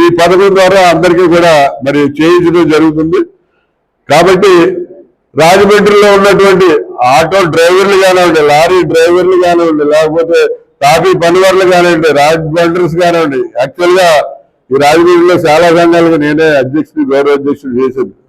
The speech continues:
తాపీ సంఘాలు కానివ్వండి, ఎక్స్ మిలిటరీ కానివ్వండి, లేదా క్వారీ వర్కర్స్ కానివ్వండి, డ్రైవర్స్ చాలా వాటికి చేశాను. వాళ్ళందరినీ నేను రిక్వెస్ట్ చేసేది ఏంటంటే మీరందరూ వచ్చి కాంగ్రెస్ పార్టీ ట్రేడ్ యూనియన్ లో సభ్యత్వం తీసుకోండి.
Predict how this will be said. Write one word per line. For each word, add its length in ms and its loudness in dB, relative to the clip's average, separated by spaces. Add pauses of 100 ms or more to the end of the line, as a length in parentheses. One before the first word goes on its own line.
(120)
తాపీ 340 0
సంఘాలు 380 0
కానివ్వండి, 360 -2 (460)
ఎక్స్ 220 -6
మిలిటరీ 340 0
కానివ్వండి, 460 0 (160)
లేదా 280 2
క్వారీ 320 0
వర్కర్స్ 420 -6
కానివ్వండి, 400 -6 (120)
డ్రైవర్స్ 420 -2 (420)
చాలా 260 2
వాటికి 300 2
చేశాను. 340 0
వాళ్ళందరినీ 520 0
నేను 200 0
రిక్వెస్ట్ 340 -4
చేసేది 300 -2
ఏంటంటే 340 -6 (480)
మీరందరూ 520 0
వచ్చి 180 -2 (120)
కాంగ్రెస్ 400 2
పార్టీ 220 0 (100)
ట్రేడ్ 240 0
యూనియన్ 280 2
లో 40 0 (100)
సభ్యత్వం 440 -2
తీసుకోండి. 420 -4